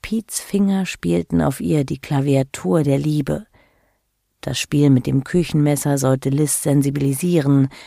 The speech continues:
sie gefügig machen für die vollkommene Ekstase, sollte ihr so viel Lust zuführen wie nur möglich. Und so wanderte das Messer hinauf und wieder hinab,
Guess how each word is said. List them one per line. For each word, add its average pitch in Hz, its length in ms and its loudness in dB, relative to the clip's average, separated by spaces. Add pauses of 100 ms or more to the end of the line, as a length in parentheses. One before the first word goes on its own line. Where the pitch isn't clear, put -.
(240)
sie 139 220 -4
gefügig 156 720 -2
machen 139 440 0
für 139 200 -2
die 135 120 -2
vollkommene 139 760 2
Ekstase, 139 680 -2 (720)
sollte 175 360 2
ihr 185 180 2
so 226 160 -2
viel 185 260 0
Lust 208 320 -2
zuführen 156 680 -2
wie 147 100 0
nur 139 180 4
möglich. 139 640 0 (920)
Und 180 160 0
so 226 200 0
wanderte 214 440 0
das 175 240 -4
Messer 165 300 0
hinauf 156 840 -2 (580)
und 147 300 -2
wieder 143 180 -2
hinab, 131 440 0